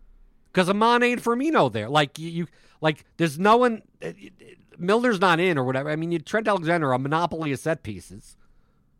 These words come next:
right? I mean, at least on the Tottenham side, you got, uh, multiple people, Trippier, Eriksen, whatever. But they're the favorite.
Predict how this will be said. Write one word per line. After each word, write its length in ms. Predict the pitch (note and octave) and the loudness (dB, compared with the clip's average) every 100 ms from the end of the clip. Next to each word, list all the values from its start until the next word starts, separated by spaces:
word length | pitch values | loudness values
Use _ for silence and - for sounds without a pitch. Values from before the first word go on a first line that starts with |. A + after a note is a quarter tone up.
| _ A2+ | _ -4
right? 420 | A2+ B2 E3+ - _ _ _ _ _ _ _ - | -2 -4 -8 -18 _ _ _ _ _ _ _ -10
I 60 | C3+ | -4
mean, 80 | |
at 60 | C#3+ | -2
least 160 | F3 F#3+ | -2 -2
on 60 | |
the 60 | E3 | 0
Tottenham 360 | E3+ G3+ F3+ | 2 2 0
side, 320 | B2+ C3+ B2+ B2+ | 0 2 2 0
you 80 | |
got, 300 | B2 C3+ A2+ | -2 -2 -2
uh, 60 | C3 | -4
multiple 440 | B2+ D3+ - E2+ E2 | -2 -2 -4 -12 -16
people, 400 | F2+ D#2 G#2+ A2+ | -16 -14 -16 -10
Trippier, 560 | - B2+ A2 A2 G#2+ | -6 -6 -6 -6 -4
Eriksen, 680 | G#2 G#2+ G2+ A2 G#2 G#2+ G#2 | -4 -8 -12 -12 -10 -12 -12
whatever. 440 | G2 G2+ F2+ D#2 F#2 _ _ _ _ _ _ _ - | -8 -8 -10 -16 -20 _ _ _ _ _ _ _ -12
But 100 | A#2 | -6
they're 140 | C#3+ | -2
the 80 | D#3 | -2
favorite. 580 | - C#3 B2 C3+ D#3+ | 0 0 0 -4 -8